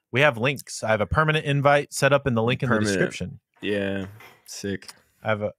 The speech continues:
Speaker 1: I have a permanent invite set up in the link in the description. So if you wanna hop in the Discord and just chat, feel free. It's active some days and inactive other days. So it's,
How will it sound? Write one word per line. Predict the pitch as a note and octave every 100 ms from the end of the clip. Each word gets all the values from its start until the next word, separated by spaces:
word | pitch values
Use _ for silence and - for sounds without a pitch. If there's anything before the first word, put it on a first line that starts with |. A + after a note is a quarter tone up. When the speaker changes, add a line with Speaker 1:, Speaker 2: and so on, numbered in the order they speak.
| -
Speaker 1:
I |
have | G#2+
a | G2
permanent | A#2+ C3 C#3+ C#3
invite | C#3 C#3 C3+
set | - C3+
up | C3+
in |
the | C3
link | C3 C3+
in | C3
the |
description. | A#2 - E3 - E3 D3
So | B2
if | A2+
you | B2
wanna | B2+ B2
hop | C3
in | B2
the | A#2+
Discord | A2 - A#2+ A2
and | G#2
just | G2+
chat, | - G#2+ G#2 - _ _ _ _ _
feel | E3+ E3
free. | - D#3 D#3 D#3 D#3 - _ _
It's | - C3+ B2+ - - - _ _ _ _ _ _ _ _ _ _ _ _ _
active | D#3 E3+ - F3+
some | - F#3+ F3+
days | F#3+ G3 D3+
and | A#2+
inactive | C#3 D3+ D#3+ D#3 E3+ D#3+
other | F3 F3
days. | F3 F3+ G3 A3
So | - A2+ G#2
it's, | A#2 - - -